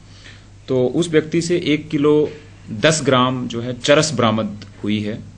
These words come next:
और इस व्यक्ति का नाम है नीरज शर्मा, अ, पुत्र श्री तारा दत्त मलोक शिमला का रहने वाला है। ये बत्तीस साल एज है। तो इसमें जो है पुलिस ने, अ, ट्वेंटी एनडीपीएस एक्ट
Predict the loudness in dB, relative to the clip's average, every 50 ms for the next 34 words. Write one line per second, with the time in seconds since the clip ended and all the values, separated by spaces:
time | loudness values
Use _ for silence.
0 | -20 -14 -8 -4 -2 -2 -2 -2 -2 -2 -2 -2 0 0 0 0 2 0 2 4
1 | 4 4 6 6 4 4 4 2 0 0 0 0 0 0 0 0 2 4 4 4
2 | 4 4 2 2 0 0 0 0 0 0 -2 -4 -8 -12 -18 -20 -20 -20 -20 -20
3 | -20 -20 -20 -20 -20 -20 -20 -18 -12 -8 -4 -4 -4 -4 -2 -4 -2 -2 -2 -2
4 | 0 0 0 0 0 4 4 4 6 6 6 6 6 4 2 -2 -12 -12 -8 0
5 | 2 2 2 2 -2 -14 -18 -20 -20 -20 -20 -20 -10 -4 -2 2 4 6 6 6
6 | 6 4 0 -8 -14 -12 -8 -4 0 2 4 4 4 4 4 2 2 2 2 0
7 | 2 2 2 2 0 -2 -2 -6 -8 -10 -10 -8 -8 -8 -8 -4 -4 -4 -2 0
8 | 0 0 0 0 -2 -4 -4 -4 -4 -6 -8 -10 -12 -12 -16 -20 -20 -20 -20 -20
9 | -20 -20 -20 -20 -20 -20 -20 -20 -20 -20 -20 -20 -14 -6 -4 -2 0 0 0 2
10 | 2 0 0 2 0 -2 -2 -2 -4 -2 -2 0 0 0 0 -2 -4 -2 -2 -2
11 | -2 -2 -2 -4 -6 -8 -8 -6 -4 -4 -4 -4 -4 -6 -8 -12 -14 -18 -20 -20
12 | -20 -20 -20 -8 0 2 2 2 2 0 0 0 2 2 2 2 2 2 0 0
13 | 0 -2 -2 -4 -8 -6 -6 -6 -6 -8 -18